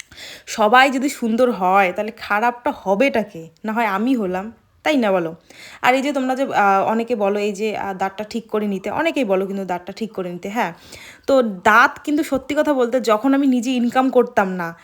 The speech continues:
তখন আমি ডাক্তারের কাছে গেছি। সত্যি কথা বলতে দুশো টাকা ভিজিট ছিল, তো ডাক্তারের কাছে গেছি, বলেছে যে আম-, আমি সামনের দাঁতটা আর কি ঠিক করব। বলেছে তখনকার দিনে, আজকে, আজকে নিয়ে পাঁচ ছ বছর আগের কথা, তো বলেছে, আহ,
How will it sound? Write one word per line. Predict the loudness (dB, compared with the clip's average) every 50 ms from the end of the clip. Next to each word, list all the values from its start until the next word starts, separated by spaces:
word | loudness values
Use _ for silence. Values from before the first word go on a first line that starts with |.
| -20 -20 -20 _ _ -2
তখন | -2 0 0 2 2 2 2
আমি | 2 0 2
ডাক্তারের | 4 4 4 2 0 -2 0 0 2 2
কাছে | 2 0 0 0 2
গেছি। | 2 2 2 0 -2
সত্যি | -4 -4 -6 -6 -6 -4 -4
কথা | -2 0 0
বলতে | 0 -2 -2 -2 -4
দুশো | -6 -6 -6 -6 -4
টাকা | -4 -2 -2 -2
ভিজিট | 0 -2 -2 -2 -4 -4 -6
ছিল, | -6 -4 -2 0 0 0 0 -2 -8 -20 -20 -20 -12 -8
তো | -2 2
ডাক্তারের | 2 2 2 2 -2 -2 -2 0 0
কাছে | -2 -2 -2 -4
গেছি, | -2 -2 -2 -2 -2 -4 -6 -2 0 0 0 0 2
বলেছে | 2 2 2 2 2 0 0 -2 -2
যে | -2 0 0 0
আম-, | 0 0 -2 -4 -6 -6
আমি | -6 -6 -4
সামনের | -4 -4 -4 -2 -2 -2 -2
দাঁতটা | -2 -4 -2 0 0 0
আর | 0 0
কি | -2 -8 -12
ঠিক | -10 -10 -10 -4
করব। | 0 2 2 2 2 0 -2 -4 -6 -12 -20 -16 _ -2
বলেছে | 0 0 2 2 0 -2 -2
তখনকার | -2 -2 0 0 0 2 2 2 2 2
দিনে, | 0 -2 -2 -2
আজকে, | -2 -2 -4 -4 -6 -6
আজকে | -2 0 0 0 0 -2 -6 -4
নিয়ে | -4 -4 -4 -2
পাঁচ | -2 -2 -2 -2 -4 -6 -6
ছ | -4
বছর | -4 -2 -2 -2 -2 -2
আগের | -2 -2 -2 -2
কথা, | -2 -2 -2 -2 -2 -2 -2 -2 -4 -10 -20 -20 -20 -20 -20 -12 -6
তো | -4 -2
বলেছে, | 0 2 2 2 0 0 -2
আহ, | 0 2 2 2 2